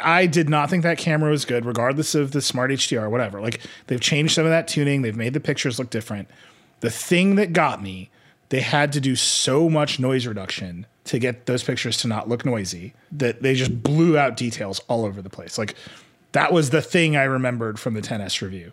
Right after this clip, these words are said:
Like, what is the real problem here? It's smart H D R is really, really aggressive and everything looks a little fake. Okay, they fixed that generation to generation. I think the eleven is great. The details are gone. Like, they, they couldn't fix it. They switched the sensor in the eleven.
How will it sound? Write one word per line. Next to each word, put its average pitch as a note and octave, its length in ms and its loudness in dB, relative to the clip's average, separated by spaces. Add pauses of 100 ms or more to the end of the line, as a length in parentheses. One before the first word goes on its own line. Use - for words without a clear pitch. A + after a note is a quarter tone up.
Like, G#2+ 260 -2 (440)
what D3 200 4
is F3 140 4
the F3 60 4
real F3 180 6
problem E3+ 300 4
here? F3+ 160 4
It's D#3 140 0
smart D3 260 2
H - 160 0
D D#3 100 4
R C#3 160 4
is B2 140 0
really, C#3 260 4
really D3 280 4
aggressive A#2 600 -2
and A2+ 80 -6
everything B2 320 0
looks - 260 -2
a G#2 40 -6
little B2+ 220 2
fake. A2 340 -4 (520)
Okay, C3+ 180 2
they A#2+ 100 0
fixed - 320 -2
that G#2+ 220 -2
generation G#2+ 460 -4
to G2+ 60 -4
generation. G#2 440 -4
I G#2 60 -4
think G2+ 140 -4
the G#2+ 60 -2
eleven G2+ 280 -4
is G2 140 -4
great. F#2 300 -8 (540)
The C#3 140 2
details C#3 480 2
are G2+ 120 -8 (100)
gone. E2+ 400 -6 (240)
Like, G2 260 -6
they, A#2+ 120 0 (200)
they C#3 120 0
couldn't F3+ 260 4
fix D#3+ 200 0
it. C#3+ 60 0
They A#2 120 -4
switched - 420 -2
the B2+ 60 -2
sensor B2 380 0
in G#2+ 60 -2
the G#2 80 -2
eleven. G2 460 -6